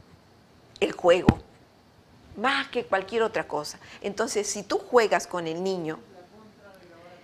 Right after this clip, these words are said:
el niño va a desgastar, el niño se va a sentir bien. Aparte de ello, que los padres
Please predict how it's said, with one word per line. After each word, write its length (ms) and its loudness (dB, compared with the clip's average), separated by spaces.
el 160 0
niño 400 0
va 100 10
a 40 2
desgastar, 720 4
el 140 -6
niño 360 -4
se 200 0
va 140 8
a 40 4
sentir 420 -2
bien. 360 2
Aparte 680 4
de 280 8
ello, 320 -2
que 360 0
los 240 2
padres 500 6